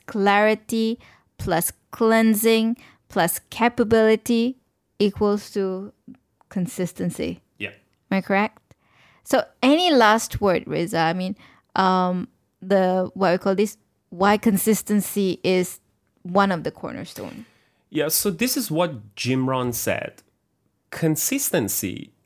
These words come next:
Speaker 2: or discipline, it's so important. It's so easy to do, and it's so easy not to do.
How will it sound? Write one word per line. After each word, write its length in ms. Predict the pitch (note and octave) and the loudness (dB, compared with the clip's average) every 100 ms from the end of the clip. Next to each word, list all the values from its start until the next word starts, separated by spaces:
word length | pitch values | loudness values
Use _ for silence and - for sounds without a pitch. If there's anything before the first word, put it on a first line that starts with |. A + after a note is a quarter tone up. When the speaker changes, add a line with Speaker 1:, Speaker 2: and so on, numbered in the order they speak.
| _ - | _ -6
Speaker 2:
or 300 | A#2+ A#2 G#2 F#2 _ - | -4 -2 -4 -12 _ -2
discipline, 800 | E3 - D3+ - F#2 F#2 F#2+ A2+ _ _ _ _ _ _ _ - | 0 0 -4 -6 -8 -8 -12 -16 _ _ _ _ _ _ _ -2
it's 400 | B2+ B2 - - _ _ _ _ _ _ _ _ | -2 0 -4 -6 _ _ _ _ _ _ _ _
so 640 | - - - - - A3+ A3+ | -8 -2 0 0 2 4 4
important. 880 | D#3 A#2 - B2+ - G#2 F#2 - - _ _ _ _ _ | 2 0 -2 -4 -4 -6 -6 -12 -20 _ _ _ _ _
It's 220 | - C#3 - | -6 -4 -4
so 640 | - - - - A#3+ B3+ A#3 - | -4 -4 -2 2 4 2 -2 -4
easy 560 | E3+ E3+ C3+ D3+ C#3+ | -2 -2 -2 -6 -8
to 220 | - - A2 - - | -12 -8 -10 -10 -2
do, 540 | G3+ G#3+ G#2+ G2 A2 _ _ _ _ - | 0 2 0 -2 -8 _ _ _ _ -4
and 140 | A#2 | -4
it's 80 | A#2+ | -2
so 280 | - - D3+ | -4 -2 0
easy 280 | B2+ A2 A#2+ | 0 0 -2
not 300 | G#2 G#2 - | -2 -4 -6
to 100 | G2 | -12
do. 140 | - | -12